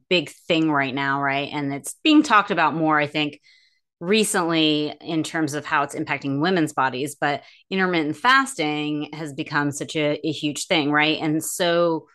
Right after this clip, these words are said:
I don't wanna say so many women, but there's definitely a decent amount of women out there that are waiting until, like, twelve or one to have their first meal of the day,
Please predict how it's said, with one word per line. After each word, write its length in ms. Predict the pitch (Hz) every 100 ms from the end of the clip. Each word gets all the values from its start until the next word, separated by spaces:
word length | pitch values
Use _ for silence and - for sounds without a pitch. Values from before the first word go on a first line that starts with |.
| _ _ _ _ _ _ -
I 60 |
don't 80 | 156
wanna 100 | 135
say 160 | 139 147
so 180 | -
many 160 | 175 143
women, 280 | 139 139 151
but 120 | 175
there's 200 | 196 175
definitely 540 | 151 190 196 208 180
a 100 | 165
decent 260 | 156 160 185
amount 200 | 180 170
of 60 | 170
women 200 | 170 165
out 160 | 156
there 200 | 160 160
that 120 | 151
are 140 | 151 151
waiting 460 | 165 170 160 151
until, 380 | 147 147 - 156
like, 280 | 143 127 131 - _ _ _
twelve 760 | - - 185 175 160 147 143
or 160 | 107 143
one 540 | 139 196 190 160 147
to 40 | 143
have 160 | 143 131
their 140 | 139
first 300 | - 151 -
meal 160 | 143 131
of 60 |
the 80 | 131
day, 640 | 131 165 156 98 107 147